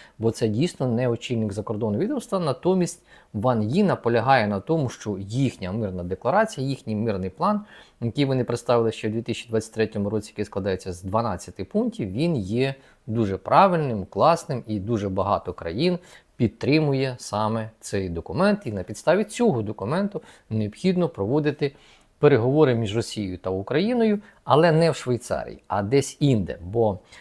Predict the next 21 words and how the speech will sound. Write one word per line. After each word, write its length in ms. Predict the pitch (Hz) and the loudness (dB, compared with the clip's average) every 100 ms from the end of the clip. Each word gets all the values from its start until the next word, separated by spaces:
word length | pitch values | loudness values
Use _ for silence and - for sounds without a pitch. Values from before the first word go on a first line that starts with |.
| - - | -20 -4
а, 260 | 117 110 | -2 0
Китай 380 | 104 117 202 277 | -2 0 2 2
неодноразово 760 | 190 185 165 160 143 160 127 107 | 2 2 4 4 4 6 4 4
виголошував 720 | 110 117 127 113 - 104 98 | 0 2 2 0 -2 -6 -4
претензію, 560 | 120 - 190 196 151 131 | -6 -2 0 2 0 -2
що 200 | - 127 | -4 -4
він 200 | 135 127 | -4 -2
готовий 520 | 135 202 - 240 117 | 2 2 4 4 4
буде 360 | 95 87 85 85 87 | 0 -6 -10 -10 -10
долучитися 680 | 104 104 101 113 101 - 95 | -6 -4 -4 -8 -8 -6 -4
до 180 | 95 | -4
участі 480 | 98 117 104 95 - | -4 -4 -6 -8 -8
у 80 | 92 | -10
цьому 280 | - 98 95 | -6 -8 -6
саміті 480 | - 98 95 90 147 | -4 -2 -4 -4 -2
миру, 260 | 262 269 | 0 0
якщо 320 | 190 - 196 | 0 0 -2
там 260 | 185 151 151 | 2 0 2
буде 180 | 156 135 | 0 0
представлена 640 | 123 117 - 127 120 113 | -4 -4 2 2 2 0
Росія, 440 | 104 - - 67 | -2 -4 -8 -12